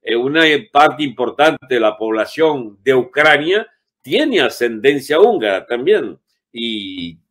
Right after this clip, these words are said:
tienen, sin embargo, excelentes relaciones, tenían excelentes relaciones con Ucrania a que esta-, hasta que estalló con el gobierno de este señor Zelensky,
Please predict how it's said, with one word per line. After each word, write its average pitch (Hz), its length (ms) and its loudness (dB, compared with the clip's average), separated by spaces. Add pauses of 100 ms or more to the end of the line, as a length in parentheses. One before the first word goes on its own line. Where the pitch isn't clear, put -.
(100)
tienen, 131 320 8
sin 165 180 2
embargo, 127 520 8
excelentes 117 840 6
relaciones, 117 560 4
tenían 160 480 6
excelentes 120 520 2
relaciones 131 400 4
con 165 160 6
Ucrania 180 520 6 (300)
a 107 160 4
que 117 160 6
esta-, 110 420 2
hasta 120 360 0
que 113 140 6
estalló 110 520 6
con 127 180 -4
el 98 120 -8
gobierno 127 640 0
de 107 300 0
este 123 380 -4
señor 120 400 -6
Zelensky, 160 540 0